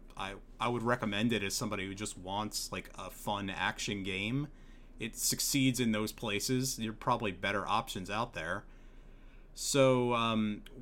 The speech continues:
when a game hits, like, a few weeks later, and then, you know, you have the specific people who've, like, "All right, I've already found that this game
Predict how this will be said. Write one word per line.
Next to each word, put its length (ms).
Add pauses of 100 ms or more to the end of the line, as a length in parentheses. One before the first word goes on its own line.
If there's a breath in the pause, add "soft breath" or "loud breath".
(140)
when 480
a 80
game 400
hits, 320
like, 160
a 60
few 220
weeks 280
later, 400
and 180
then, 400
you 140
know, 60
you 160
have 220
the 120
specific 460
people 260
who've, 140
like, 200
"All 80
right, 180
I've 140
already 260
found 360
that 40
this 140
game 300